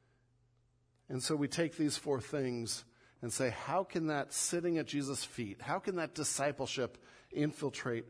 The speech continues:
all of those things?" And so we'll not only rediscover essentials this year, but we're gonna rediscover discipleship. And we'll talk more about that in, in future weeks.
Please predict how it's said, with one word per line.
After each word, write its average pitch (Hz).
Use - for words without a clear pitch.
all 127
of 107
those 107
things?" -
And 123
so 147
we'll 143
not 165
only 151
rediscover 135
essentials 123
this 113
year, 113
but 127
we're -
gonna 233
rediscover 139
discipleship. 98
And 127
we'll 139
talk 139
more 123
about 107
that 104
in, 113
in 107
future 120
weeks. 113